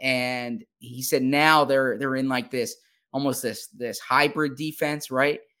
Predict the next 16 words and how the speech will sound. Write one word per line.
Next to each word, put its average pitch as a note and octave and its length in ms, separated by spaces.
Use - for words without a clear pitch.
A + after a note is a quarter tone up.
Uh, A2+ 480
and, C3+ 180
and, C#3+ 320
and C3+ 140
he D3 160
really D3+ 380
likes C#3+ 280
how B2+ 120
Phil C3 240
Snow C3+ 460
just A#2 200
adapts A#2+ 500
to A2+ 100
his A#2 140
personnel. A#2 580
So A2 320